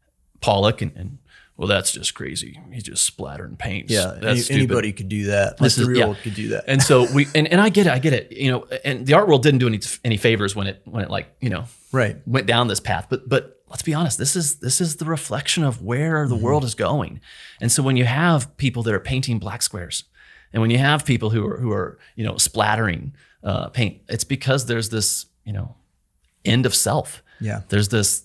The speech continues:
Speaker 1: this, you know, the soul, right? This, it, it's this vanquishing of the self. It's
Speaker 2: Yeah.
Speaker 1: so when you think about Pollock, or when you think about de Kooning, or, you know, Reinhardt, or all these figures,
Speaker 2: Mm-hmm.
Speaker 1: it, it shouldn't be a surprise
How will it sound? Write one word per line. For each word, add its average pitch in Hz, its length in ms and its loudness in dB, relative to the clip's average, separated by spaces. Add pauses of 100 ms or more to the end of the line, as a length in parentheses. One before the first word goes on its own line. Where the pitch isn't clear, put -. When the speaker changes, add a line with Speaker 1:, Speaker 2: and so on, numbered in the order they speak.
(120)
Speaker 1:
this, - 360 -4 (140)
you 113 100 -6
know, 85 180 -4 (180)
the 107 180 -2
soul, 123 800 4
right? 117 260 0
This, - 240 -2 (500)
it, - 180 -8
it's 104 180 -6
this - 220 -6
vanquishing 110 760 -2
of 110 280 0
the - 80 -8
self. - 420 -4
It's 92 160 -6
Speaker 2:
Yeah. 104 160 -2 (400)
Speaker 1:
so - 140 0
when 143 100 4
you 135 40 4
think 170 160 2
about 127 500 0
Pollock, 98 540 2
or 117 80 -2
when 104 60 4
you 101 60 2
think 104 180 0
about 98 460 -2
de 113 80 -8
Kooning, 98 440 0
or, 92 440 -2
you 110 100 -2
know, 92 300 -4
Reinhardt, 95 480 0
or 92 280 -6
all 98 180 0
these 92 180 -4
figures, 95 500 -4
Speaker 2:
Mm-hmm. 113 340 -2
Speaker 1:
it, 110 160 -6
it 101 120 -2
shouldn't 123 260 -2
be 101 100 -4
a 87 60 -2
surprise - 680 -2